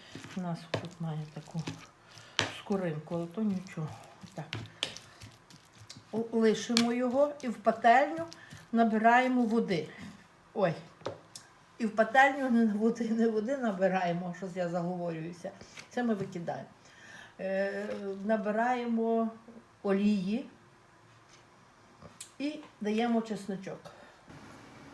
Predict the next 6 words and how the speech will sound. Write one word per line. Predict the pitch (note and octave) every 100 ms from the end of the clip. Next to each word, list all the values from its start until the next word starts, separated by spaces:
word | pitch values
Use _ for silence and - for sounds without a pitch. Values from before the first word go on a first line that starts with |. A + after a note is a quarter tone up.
| - - - - - - - - - - -
Ми | A#3+ D4+
поставили | D4 - C4 A#3+ G#3+ G3
пательню, | - F#3+ - F3+ E3+ G3 A#3 - - - - -
зараз | G3 D4+ E4+ C4+
наливаємо | A3+ A3 A#3 A#3 G#3+ G3+ G3
олії | F#3 F3+ D#3 D3+ E3+ B3